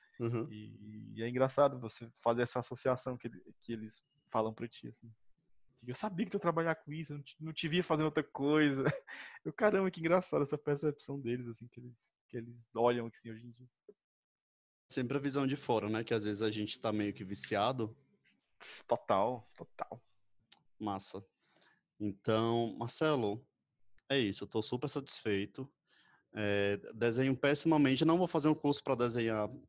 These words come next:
Speaker 1: minimamente bem, não vou fazer isso.
Speaker 2: <laughs>
Speaker 1: Pera aí, nossa.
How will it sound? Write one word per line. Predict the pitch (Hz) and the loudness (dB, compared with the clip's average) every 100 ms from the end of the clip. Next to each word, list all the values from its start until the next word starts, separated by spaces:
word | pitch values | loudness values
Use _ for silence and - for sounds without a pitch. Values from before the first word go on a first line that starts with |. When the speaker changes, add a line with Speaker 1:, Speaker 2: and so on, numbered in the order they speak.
| - - | -20 -6
Speaker 1:
minimamente | 123 135 151 143 131 127 - 127 | 2 6 6 6 6 4 2 2
bem, | 113 110 117 151 | 4 4 4 0
não | 113 110 | 0 -2
vou | 107 | -2
fazer | - 101 104 | -2 0 2
isso. | 98 98 - 123 - - _ _ _ _ _ _ _ _ _ _ _ _ _ _ _ _ - | 2 0 -2 -6 -10 -20 _ _ _ _ _ _ _ _ _ _ _ _ _ _ _ _ -12
Speaker 2:
<laughs> | - - - _ _ - - _ _ _ _ _ _ _ | -12 -8 -12 _ _ -20 -20 _ _ _ _ _ _ _
Speaker 1:
Pera | 104 98 | 0 0
aí, | 92 | 0
nossa. | 95 90 - - | -2 -6 -6 -8